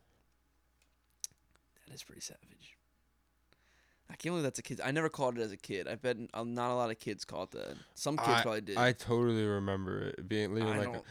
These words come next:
Speaker 2: now
Speaker 1: I
Speaker 2: that you
Speaker 1: had to
Speaker 2: just
Speaker 1: be
Speaker 2: said
Speaker 1: older.
Speaker 2: it, I,
Speaker 1: I was
Speaker 2: oh,
Speaker 1: older.
Speaker 2: when you say a kid though, I mean, like, I'm
Speaker 1: I
Speaker 2: talking,
Speaker 1: watched
Speaker 2: like,
Speaker 1: it when I was, like, two,
Speaker 2: mm,
Speaker 1: three
Speaker 2: oh,
Speaker 1: years
Speaker 2: me
Speaker 1: old.
Speaker 2: too.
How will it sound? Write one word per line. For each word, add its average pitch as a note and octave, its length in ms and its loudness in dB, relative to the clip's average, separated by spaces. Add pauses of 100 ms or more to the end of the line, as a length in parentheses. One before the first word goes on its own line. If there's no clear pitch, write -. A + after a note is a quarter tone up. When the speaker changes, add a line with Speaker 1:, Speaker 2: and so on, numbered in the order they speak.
(120)
Speaker 2:
now B2 180 10
Speaker 1:
I - 20 8
Speaker 2:
that C#3+ 100 8
you C#3 80 4
Speaker 1:
had C3+ 120 8
to - 40 8
Speaker 2:
just C#3 120 8
Speaker 1:
be A#2 200 4
Speaker 2:
said C#3 160 12
Speaker 1:
older. A2 460 4
Speaker 2:
it, G#2+ 40 0
I, - 40 2
Speaker 1:
I A#2+ 80 2
was D3 100 6
Speaker 2:
oh, G3 140 12 (220)
Speaker 1:
older. - 100 -2
Speaker 2:
when G3+ 160 8
you G#3+ 80 8
say F#3 240 10
a - 20 6
kid E3 380 4
though, G#2 260 4
I G2 60 0
mean, A#2+ 240 0
like, G#2+ 120 -2
I'm F2+ 60 -2
Speaker 1:
I B2+ 60 0
Speaker 2:
talking, D#3 240 -2
Speaker 1:
watched C3+ 280 0
Speaker 2:
like, A2 60 -4
Speaker 1:
it - 20 -4
when A2 120 -4
I G#2 80 -6
was, A2 140 -10
like, - 180 -14
two, A#2 340 -8
Speaker 2:
mm, G3+ 160 -4
Speaker 1:
three G#3 100 -4
Speaker 2:
oh, G3+ 100 8
Speaker 1:
years C#3 100 4
Speaker 2:
me B2+ 100 4
Speaker 1:
old. G2+ 80 0
Speaker 2:
too. G#2 220 -2